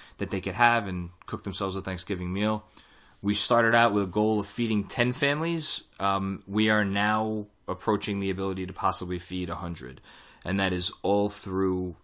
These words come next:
the generosity and support and kindness of, uh, you guys out there.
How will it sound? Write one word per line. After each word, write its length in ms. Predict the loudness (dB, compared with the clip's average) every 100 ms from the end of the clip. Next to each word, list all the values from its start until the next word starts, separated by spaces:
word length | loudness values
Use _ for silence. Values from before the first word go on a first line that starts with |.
| -10
the 80 |
generosity 920 | -2 2 4 4 0 -2 -6 -4 -4 -6
and 240 | -8 -8
support 720 | -6 -8 -8 -2 0 0 -4 -6
and 260 | -8 -8 -6
kindness 680 | -4 -2 -4 -6 -6 -6 -8 -20 -20 -8
of, 500 | -2 0 0 -4 -12 -10
uh, 220 | -8 -6
you 160 | -4 -2
guys 260 | -2 -4
out 200 | -6 -8
there. 300 | -10 -10 -12